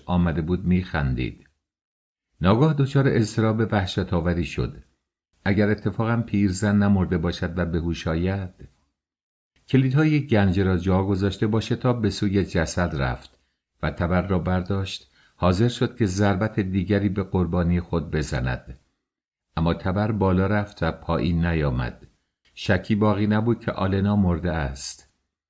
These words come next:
برای اینکه او را از نزدیک مشاهده کند خم شد و ملاحظه کرد جمجمه‌اش خرد شده است. خون زیادی روی زمین ریخته بود. چون ریسمانی در گردن پیرزن دید، آن را به شدت کشید.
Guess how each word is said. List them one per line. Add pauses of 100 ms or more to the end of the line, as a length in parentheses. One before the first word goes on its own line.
(380)
برای
اینکه
او
را
از
نزدیک
مشاهده
کند
خم
شد (580)
و
ملاحظه
کرد
جمجمه‌اش
خرد
شده
است. (540)
خون
زیادی
روی
زمین
ریخته
بود. (540)
چون
ریسمانی
در
گردن
پیرزن
دید،
آن
را
به
شدت
کشید.